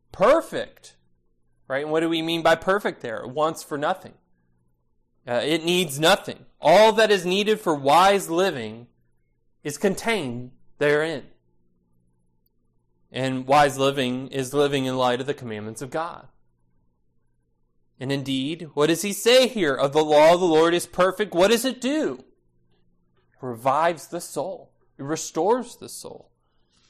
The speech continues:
Or does it crush the soul? Right? We might remember what Paul says about the law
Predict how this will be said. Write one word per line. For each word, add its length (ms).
Or 120
does 200
it 100
crush 600
the 100
soul? 360
Right? 160
We 140
might 260
remember 420
what 200
Paul 280
says 300
about 260
the 80
law 500